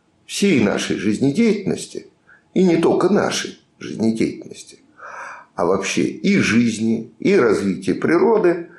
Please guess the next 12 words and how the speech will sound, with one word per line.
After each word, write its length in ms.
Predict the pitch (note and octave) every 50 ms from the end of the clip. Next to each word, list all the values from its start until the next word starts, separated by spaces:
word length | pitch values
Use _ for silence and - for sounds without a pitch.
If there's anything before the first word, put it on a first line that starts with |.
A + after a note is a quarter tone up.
| - - - - _
все 360 | - - - F#3 E3+ D#3 C#3+
являются, 800 | C#3 - B2 D3 D#3 F3+ G#3+ A3+ G#3+ G3+ F#3+ F#3+ - - -
конечно, 600 | - - D3+ D3+ C3+ D3 D3 D3 - - - C#3 -
объективные 1200 | - - A2+ G#2 F#2+ G2 G2+ F#2+ - - - - E3 F#3 G3 F3+ - E3+ D#3+ D#3+ D#3+ D#3+ D#3 - - _ _ _
процессы. 760 | - C#3 C#3+ C#3+ C#3+ - - - - - - - - - - _ _ _ _ _ _ _ _ _ _ _ _ _ _ - - - - - - - - - - _
А 140 | - - B3
все, 240 | - - A#3 A3+
что 160 | G3+ - G#3 F#3+
связано 560 | F#3+ F#3+ G3 G3+ G3+ F#3+ F3 F#3 F3+ F3+ F3
с 60 | F3
сознанием 1040 | - - - F#3+ F3+ D3 F#3 G#3 A#3 A#3 G3+ F3 C3+ - - C2 B1+ - - - - _ _ - - _ _ _ _ _ _ _ _ _ _ _ _ _
человеческим 1080 | _ - - C3+ B2 B2 C3 C#3+ D3+ D#3 D#3 - C3+ B2+ B2+ - - B2+ A2+ A2+ -